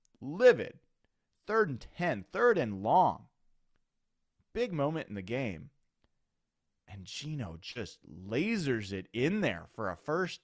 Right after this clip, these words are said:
down. I mean, that's a huge play. And he turns to the Chargers sideline, and he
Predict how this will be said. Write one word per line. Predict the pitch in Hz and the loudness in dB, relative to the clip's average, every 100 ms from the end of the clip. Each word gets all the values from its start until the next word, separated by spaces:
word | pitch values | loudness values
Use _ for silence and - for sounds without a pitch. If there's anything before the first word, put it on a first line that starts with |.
| - | -6
down. | 95 175 160 | -2 0 0
I | 113 | 0
mean, | 120 123 120 - _ _ _ _ _ _ _ _ _ _ _ _ _ _ _ - - _ _ _ _ _ _ _ _ | -2 -4 -6 -10 _ _ _ _ _ _ _ _ _ _ _ _ _ _ _ -20 -20 _ _ _ _ _ _ _ _
that's | 180 226 - | -10 -10 -12
a | |
huge | 330 - 185 185 160 | -14 -12 -8 -8 -6
play. | - 160 | -4 -2
And | 127 | -4
he | 120 - 196 | -8 -8 -10
turns | - - 147 151 143 | -10 -12 -10 -10 -14
to | 127 | -12
the | 110 | -12
Chargers | - 127 131 113 98 | -8 -6 -4 -6 -10
sideline, | - 104 120 127 131 143 - | -10 -8 -8 -6 -8 -8 -10
and | 98 90 | -10 -10
he | 87 _ 135 139 143 | -14 _ -6 -4 -6